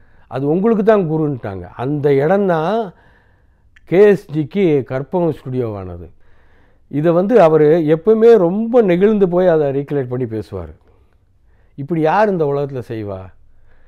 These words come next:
இந்த மாதிரி வந்து யாராவது ஒரு தன்னுடைய சொத்து, ஒரு சொத்தை வந்து இன்னொருத்தருக்கு கொடுப்பாங்களா? சொத்தை யாருமே பெரும்பாலும் இன்னொருத்தர் கொடுக்க மாட்டாங்க. ஆனா வந்து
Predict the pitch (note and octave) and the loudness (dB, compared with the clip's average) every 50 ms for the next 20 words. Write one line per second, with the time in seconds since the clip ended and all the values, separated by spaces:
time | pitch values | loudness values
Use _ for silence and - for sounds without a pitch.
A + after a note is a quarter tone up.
0 | - - - A2+ C3 D3 D3+ E3 F3 F3+ F3 D#3+ D3+ D3+ C#3+ D#3 D#3 D3 C3 B2 | -20 -20 -16 -10 -8 -6 -4 -2 -2 -2 -2 -2 -2 -4 -2 -2 -2 -2 -2 -2
1 | B2 B2+ C3 C#3 C#3+ C#3 D3 C#3 B2 A2+ - - _ _ _ - _ _ _ _ | -4 -4 -4 -4 -2 -2 -2 -2 -2 -6 -10 -16 _ _ _ -20 _ _ _ _
2 | _ - G#2+ G#2+ G#2+ G2+ - _ - G#2 G#2+ G#2+ G#2 G2 - - D3 D3+ - _ | _ -14 -12 -12 -12 -12 -12 _ -10 -10 -8 -8 -8 -10 -6 -4 -6 -6 -6 _
3 | - - B2 B2+ A#2 A2+ - - D3+ E3+ E3 - - B3 A3+ G3+ F#3+ F#3 G3 F#3+ | -14 -8 -8 -6 -6 -8 -6 -4 -4 -4 -4 0 2 2 4 4 2 0 0 0
4 | F3 E3 E3+ E3+ E3 D#3 E3 D#3 D3 D3 C#3 B2+ - C3+ C#3 C#3 C#3+ B2+ B2 A2 | 0 0 -2 -2 -2 -2 -6 -6 -6 -10 -12 -8 -8 -8 -8 -6 -8 -8 -8 -10
5 | G#2 G2+ F#2 E2+ F2 - _ _ _ _ - - - C#3+ C#3 - F#3+ F3+ E3 D#3 | -10 -12 -14 -16 -20 -20 _ _ _ _ -16 -10 -10 -10 -6 -4 -2 0 0 0
6 | D3+ D#3 D#3+ D#3 D#3+ D3+ C#3+ C#3+ C#3 C3+ C#3 C#3 C3+ C3 B2+ B2 B2 A#2 A2+ - | 0 0 -2 -2 -4 -4 -4 -6 -8 -6 -8 -8 -8 -8 -8 -8 -10 -10 -12 -12
7 | A2+ G#2+ - A2+ A#2+ A#2+ B2 A2+ G#2+ G2 F#2+ G2 F#2 F2+ F2 E2+ E2+ F2 _ _ | -14 -12 -12 -12 -12 -10 -10 -12 -12 -14 -14 -16 -16 -16 -18 -20 -20 -20 _ _
8 | _ - _ _ _ _ _ _ _ _ _ _ _ - A2 C3 C#3+ C#3+ C3 B2 | _ -20 _ _ _ _ _ _ _ _ _ _ _ -16 -12 -10 -8 -8 -6 -8
9 | B2 B2 C#3 C#3 B2 A#2 G#2+ G2 F#2+ G2 | -6 -4 -4 -4 -2 -4 -6 -8 -10 -14